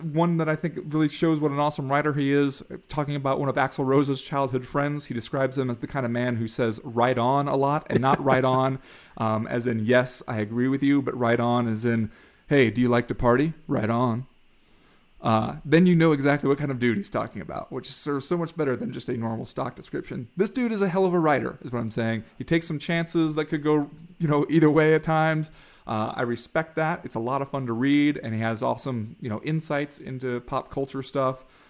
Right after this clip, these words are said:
Uh, if you are at all into, you know, nonfiction reporting or just straight up solid ass writing or, you know, stuff about Axl Rose, and if you're not into one of those things, I can't believe you're a fan of this podcast.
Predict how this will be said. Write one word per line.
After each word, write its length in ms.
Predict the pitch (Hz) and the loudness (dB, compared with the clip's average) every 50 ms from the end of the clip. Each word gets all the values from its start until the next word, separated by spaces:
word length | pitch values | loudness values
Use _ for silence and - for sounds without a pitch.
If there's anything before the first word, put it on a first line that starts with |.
| _ _ - | _ _ -8
Uh, 360 | - 110 107 110 107 104 104 - - _ _ _ _ _ - | -4 -2 0 0 0 -2 -4 -8 -14 _ _ _ _ _ -6
if 200 | 123 120 - 156 | -6 -4 -4 -2
you 480 | 165 180 190 190 190 196 196 190 190 - _ _ _ - | -2 0 0 2 2 0 0 -2 -6 -12 _ _ _ -4
are 240 | - 151 151 151 | 0 0 2 2
at 100 | - 139 | 2 2
all 320 | 135 135 151 156 151 151 143 | 4 4 4 4 2 2 0
into, 720 | 135 139 143 143 143 - - 143 135 135 135 131 131 135 131 | -2 -2 -4 -4 -6 -4 0 2 2 4 4 4 2 2 0
you 60 | 120 | 0
know, 80 | 110 | -2
nonfiction 880 | 107 107 117 127 139 139 - - 135 127 - - 131 120 117 117 110 101 | 0 0 0 -2 -2 -2 -2 -4 -4 -4 -4 -6 -6 -4 -4 -4 -4 -4
reporting 680 | 107 104 98 - 143 139 131 127 120 120 117 113 110 - _ _ | -4 -4 -4 -2 0 2 2 2 2 0 -2 -4 -6 -10 _ _
or 120 | - 127 120 | -4 -4 -2
just 200 | 117 131 127 - | -2 -4 -4 -6
straight 260 | - - 139 131 127 | -6 -4 -4 -2 -2
up 180 | 131 123 127 - | -2 -4 -6 -8
solid 400 | - - 127 120 120 123 117 117 | -6 -4 -2 0 0 0 -2 -2
ass 260 | 117 117 117 - - | -2 -2 -4 -6 -8
writing 560 | 123 113 110 113 123 120 107 107 107 98 - | -8 -4 -2 0 0 2 0 0 -2 -4 -4
or, 420 | - - 131 127 120 113 107 107 - - _ - | -2 0 2 4 4 4 2 0 -4 -10 _ -8
you 100 | 127 123 | -4 -2
know, 200 | 110 104 101 104 - _ | -2 -2 -2 -4 -8 _
stuff 240 | - - - 123 110 | -12 -8 -6 -4 -2
about 220 | 120 110 107 110 - | -2 -2 -2 -2 -2
Axl 280 | 110 113 107 - 123 110 | -4 -6 -4 -4 -2 2
Rose, 440 | 113 127 131 107 104 117 120 - - - _ _ _ _ - | 4 6 6 4 4 0 -4 -8 -14 -20 _ _ _ _ -10
and 100 | - 123 | -8 -6
if 80 | 117 | -4
you're 80 | 160 208 | -2 0
not 140 | 220 190 185 | 0 0 0
into 120 | 180 147 | 0 0
one 160 | 110 117 139 | 0 0 0
of 60 | 147 127 | 2 2
those 140 | 110 107 | 0 0
things, 280 | - 135 123 120 113 - - - | -2 -6 -6 -6 -8 -8 -10 -10
I 100 | 131 127 | -10 -10
can't 260 | - - - 165 180 | -8 -6 -6 -4 -4
believe 260 | 151 131 131 139 117 | -2 0 0 0 0
you're 120 | 104 110 107 | 0 -2 -4
a 20 | |
fan 180 | - - 110 104 | -4 -4 -4 -4
of 60 | 101 | -4
this 140 | 104 101 - | -4 -6 -8
podcast. 600 | - - 147 135 110 - 117 104 101 101 - | -6 -4 -2 -2 -2 -2 -4 -4 -4 -4 -6